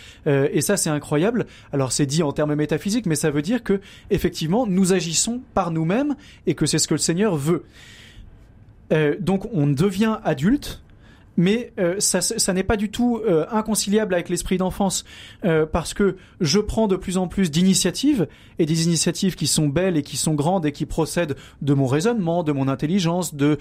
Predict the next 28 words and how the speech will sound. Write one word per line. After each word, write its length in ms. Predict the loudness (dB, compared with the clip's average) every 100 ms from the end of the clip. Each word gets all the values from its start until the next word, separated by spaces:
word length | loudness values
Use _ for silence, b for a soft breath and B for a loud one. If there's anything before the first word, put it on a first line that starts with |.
| B B
ma 160 | -2 -2
prudence 480 | 0 -2 0 -2 -2
dans 100 | -2
telle 160 | 0
ou 60 | -2
telle 160 | -2 -4
situation. 520 | -2 0 0 -2 -4 B B B B -2
Mais 120 | 0
en 120 | 2 2
définitive, 580 | 2 0 -2 0 0
c'est 140 | 0 0
toujours 320 | -2 -2 -2
Dieu 300 | 2 0 0 B B
qui 120 | -4
en 100 | 0
est 140 | 2 2
à 60 |
l'origine, 520 | 2 2 0 0 0 -2 B -4
qui 160 | 2
l'accompagne 580 | 2 2 -2 0 0 0
et 120 | -2
qui 120 | 0 0
lui 140 | 2
donne 180 | 0 0
de 80 | -2
porter 260 | -2 -2
du 120 | -4 -4
fruit. 260 | -2 -2